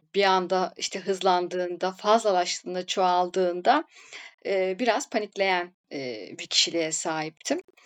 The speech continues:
E, son nefes seansımda bir koç arkadaşım bana seans, e,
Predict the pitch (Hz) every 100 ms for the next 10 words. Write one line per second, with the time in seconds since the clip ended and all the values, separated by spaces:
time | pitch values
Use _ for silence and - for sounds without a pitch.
0 | - - - - - - 62 64 65 -
1 | - 226 220 233 220 208 202 196 - 208
2 | 190 190 190 196 190 185 185 - 196 190
3 | 196 196 180 185 190 - - 180